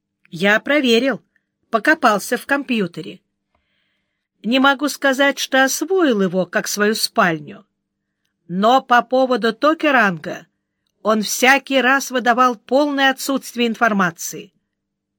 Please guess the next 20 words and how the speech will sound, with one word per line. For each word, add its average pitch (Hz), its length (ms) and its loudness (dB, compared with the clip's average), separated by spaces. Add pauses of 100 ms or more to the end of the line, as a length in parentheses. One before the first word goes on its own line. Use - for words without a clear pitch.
(640)
А 151 100 -14
ведь 156 200 -12
опасность 175 680 -8
не 190 120 0
шуточная, 208 760 -8 (880)
вам 185 240 -4
не 165 100 -4
кажется? - 640 -6 (1500)
«Да», — 220 520 4 (760)
сказал 202 560 0
Сварог, 214 600 -2 (440)
глядя 208 340 2
в - 140 -8
пол 262 300 0
меж 208 260 -2
носков 233 580 -2 (240)
своих 202 440 0
мягких 226 560 -2
коричневых 202 600 -4
сапог. - 580 -8